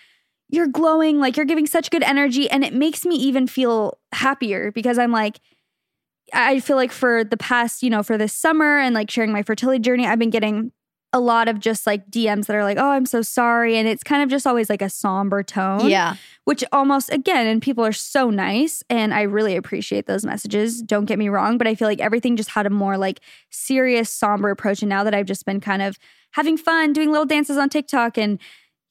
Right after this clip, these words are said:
Speaker 1: getting ready and doing photo shoots, people are like, "I love this." And it just, it's all,
Speaker 2: Yeah.
Speaker 1: like, just very good energy
Speaker 2: No, exactly.
Speaker 1: circulating.
Speaker 2: And, and that's actually something else I was gonna say is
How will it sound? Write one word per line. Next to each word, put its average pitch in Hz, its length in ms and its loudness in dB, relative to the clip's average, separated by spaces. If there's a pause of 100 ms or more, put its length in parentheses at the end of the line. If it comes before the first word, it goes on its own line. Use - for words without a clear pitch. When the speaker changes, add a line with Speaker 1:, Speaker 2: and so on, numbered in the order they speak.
(120)
Speaker 1:
getting 302 240 2
ready 262 280 2
and 240 80 2
doing 269 200 2
photo 262 220 2
shoots, 226 280 -2
people 208 180 0
are 202 60 2
like, 202 160 -2
"I 381 100 0
love 381 360 2
this." 359 180 0
And 311 80 2
it 269 80 0
just, 269 220 -4 (400)
it's 277 120 0
all, 247 60 4
Speaker 2:
Yeah. 240 300 6
Speaker 1:
like, 240 120 2
just 359 200 0
very 370 180 2
good 320 220 0
energy 208 720 0 (340)
Speaker 2:
No, 285 160 4
exactly. 247 520 4
Speaker 1:
circulating. 214 180 2
Speaker 2:
And, 247 220 0 (180)
and 240 200 2
that's 254 220 2
actually 339 200 0
something 254 220 2
else 226 140 2
I 233 40 4
was 226 100 0
gonna 208 160 0
say 208 240 0
is 220 180 0